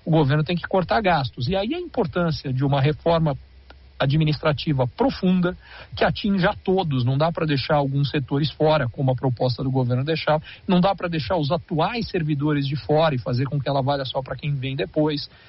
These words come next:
A gente precisa acabar com um bando de privilégios e, e alguns dos movimentos recentes foram na direção contrária, por exemplo, o teto duplex do funcionalismo público, no qual, eh, incluindo o próprio presidente, alguns dos seus ministros,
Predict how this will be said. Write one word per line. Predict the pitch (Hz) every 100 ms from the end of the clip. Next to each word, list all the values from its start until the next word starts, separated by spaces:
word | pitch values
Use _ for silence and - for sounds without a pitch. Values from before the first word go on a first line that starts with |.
| -
A | -
gente | 170
precisa | 208 233
acabar | - 190 156 147
com | 262
um | 240
bando | 165 202 170
de | 143
privilégios | 123 156 165 147 165 170 139 127
e, | 131 135 123
e | 143
alguns | 139 151 165
dos | 151
movimentos | 135 143 135 143 -
recentes | 147 - 151 151
foram | - 156 147
na | 139
direção | 139 139 - 143
contrária, | 135 170 156 147 156 143
por | 135
exemplo, | 123 127 139 113 - _ _ _ _ _
o | 143
teto | - 143 185
duplex | 135 123 151 156 -
do | 131
funcionalismo | 113 135 143 139 131 131
público, | 117 165 185 131 - 120 - - - -
no | 151 139
qual, | 156 156 139 127 -
eh, | 127 120
incluindo | 143 151 151 202 220
o |
próprio | 123 170 175
presidente, | 147 151 131 123 156 160 135
alguns | 127 147
dos | 147 -
seus | 151 135
ministros, | 135 143 165 - 117 -